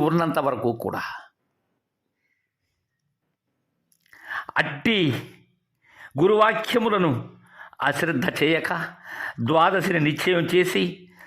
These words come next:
షోడశిని విడిచిపెట్టితే ఇక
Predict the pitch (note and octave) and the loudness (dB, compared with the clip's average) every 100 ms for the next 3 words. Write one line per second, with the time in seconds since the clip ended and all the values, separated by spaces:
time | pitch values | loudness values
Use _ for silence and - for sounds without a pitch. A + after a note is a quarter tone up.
0 | - _ - - D#3 F3+ E3+ F3 C#3+ B2+ | -20 _ -6 0 2 2 2 2 2 2
1 | C#3 C3+ C#3+ C3 A#2+ A2+ B2+ C#3+ C3+ A2+ | 0 -2 -2 0 -2 -2 0 0 -2 -6
2 | - _ _ _ _ _ _ _ _ _ | -18 _ _ _ _ _ _ _ _ _
3 | _ _ A#2+ A#2+ A#2+ A2 | _ _ -6 -2 -2 -2